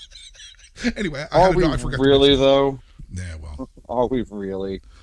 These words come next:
Speaker 2: Uh, <clears throat> so
Speaker 1: Yeah.
Speaker 2: speaking of wind, Louisville City goes to New Mexico next,
Speaker 1: Mm-hmm.
Speaker 2: uh, where we,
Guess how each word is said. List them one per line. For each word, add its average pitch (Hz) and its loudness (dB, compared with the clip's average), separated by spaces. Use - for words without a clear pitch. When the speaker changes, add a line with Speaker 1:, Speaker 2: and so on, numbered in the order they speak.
Speaker 2:
Uh, 120 0
<clears throat> - -12
so 120 -12
Speaker 1:
Yeah. 123 -4
Speaker 2:
speaking 160 -2
of 117 0
wind, 143 0
Louisville 139 4
City 139 0
goes 131 2
to 127 -6
New 131 0
Mexico 123 -2
next, 127 -2
Speaker 1:
Mm-hmm. 101 -12
Speaker 2:
uh, 113 0
where 127 2
we, 131 2